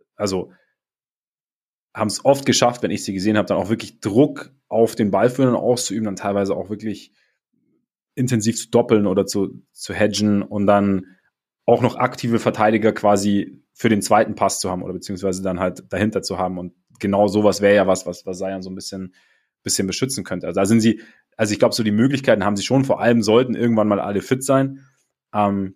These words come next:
ich find's halt, ich find's ganz interessant, weil sie sind irgendwie so ein bisschen, und dann haben sie wieder so Sequenzen, also auch offensiv, dann, dann, dann attackieren sie und machen sie sich, sie sind so ein bisschen so hyperaktiv und behäbig zugleich.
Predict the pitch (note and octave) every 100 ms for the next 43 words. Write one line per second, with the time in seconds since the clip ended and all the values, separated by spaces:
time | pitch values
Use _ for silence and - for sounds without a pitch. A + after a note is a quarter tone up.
0 | - A#2 D#3 F#3 C#3 - C3 C3 C3 F3+
1 | F3 D3+ C3+ A#2+ C3+ C#3+ A2+ C3 C3+ C#3
2 | C3 C3 C#3+ D3 C#3 A#2+ C3 D#3+ C3+ C#3+
3 | C#3+ B2 B2+ C3 C3+ - A#2 - A#2+ A2
4 | - E3 F3 C#3 C3+ C3 G2 F#2 G#2+ -
5 | A2 G#2+ A2+ A#2+ D#3+ D#3 A#2+ A#2 B2 A#2
6 | G#2+ - - A2+ A#2+ D3 C3+ D3 - C#3
7 | C#3 C3+ _ _ _ _ _ _ A2+ A2+
8 | C#3+ F3+ F3+ C#3 C3+ - E3+ - B2 A2
9 | C3+ D3 - C3 A2 G#2 G#2+ - -